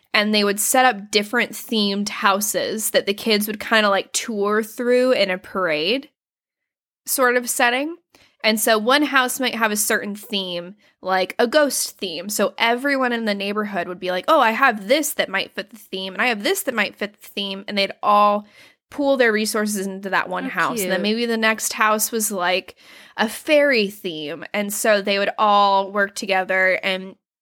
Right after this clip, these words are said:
Speaker 1: find things that they already have that might fit that theme in order to create, like, a whole parade of homes that the kids could just walk through one by one.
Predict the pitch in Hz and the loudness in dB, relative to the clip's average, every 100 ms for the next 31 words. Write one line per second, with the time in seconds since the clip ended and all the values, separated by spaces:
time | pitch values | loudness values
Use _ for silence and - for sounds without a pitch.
0 | _ _ 247 240 240 226 233 220 220 208 | _ _ 2 2 -2 -4 -2 -2 -4 -4
1 | 208 - 196 196 196 - 190 185 190 - | -2 2 2 0 -4 0 4 4 0 -6
2 | 185 185 - - 180 - 180 214 - 240 | -2 -4 -6 -4 -4 0 -2 -2 -6 -2
3 | 226 214 208 - 214 214 214 220 214 - | 0 0 -6 -4 -2 0 -2 -6 -10 -6
4 | 202 196 190 196 185 - 254 247 226 220 | -4 -2 -4 -4 -4 -6 2 2 4 2
5 | 220 _ _ - _ _ - 233 208 196 | 0 _ _ -20 _ _ 0 4 6 6
6 | 196 196 196 190 - 180 180 180 - _ | 6 2 2 0 2 2 0 -4 -14 _
7 | _ _ _ _ - 269 262 202 196 190 | _ _ _ _ -4 0 2 0 -4 -4
8 | 220 226 - 208 208 202 - 220 - 269 | -4 -4 -6 -4 2 2 2 -4 -2 0
9 | 226 208 - 233 208 202 202 196 190 190 | 0 -2 -6 -4 -2 -4 -4 0 0 0
10 | - - 208 196 190 185 185 185 185 165 | -12 -4 -4 -4 -6 -6 -6 -4 -4 -4
11 | 156 87 226 | -8 -8 -10